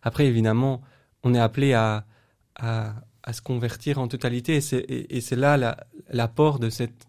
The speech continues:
de, de, de Laudato Si, c'est de dire, ok, on a, on a, on, on, c'est bien de prendre atten-, de faire attention aux humains et tout, mais n'oublions pas que, en fait, prendre soin des humains, euh, ça implique aussi de prendre soin de la création.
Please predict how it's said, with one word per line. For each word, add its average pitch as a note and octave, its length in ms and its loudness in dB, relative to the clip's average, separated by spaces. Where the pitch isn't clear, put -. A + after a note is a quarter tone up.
de, A2+ 460 -6
de, A2+ 420 -6
de A2+ 140 -2
Laudato A#2+ 380 0
Si, D#3+ 160 -4
c'est C3+ 160 -8
de B2 100 0
dire, C#3 300 -2
ok, B2+ 320 -6
on B2 140 -2
a, A#2 100 -6
on A#2+ 160 -2
a, A2+ 500 -6
on, - 340 -12
on, A2 300 -10
c'est A2 160 -8
bien A#2+ 180 -4
de A#2+ 80 -4
prendre A#2+ 240 -6
atten-, A#2+ 340 -6
de A#2+ 120 -8
faire A#2+ 160 -6
attention A#2+ 400 -4
aux A#2+ 60 0
humains B2 260 -4
et B2 60 -8
tout, D3+ 100 -4
mais D3 100 4
n'oublions C#3+ 380 4
pas E3 140 0
que, A#2+ 200 -6
en B2 60 -6
fait, D3 360 -4
prendre D3 340 4
soin D3 300 2
des B2 220 0
humains, C#3+ 360 -2
euh, B2 100 -2
ça B2+ 180 -4
implique D#3 360 -2
aussi D3 240 -2
de C3+ 80 -2
prendre A#2+ 340 -4
soin B2 200 -4
de A#2 60 -4
la A#2 120 -2
création. A#2 500 -8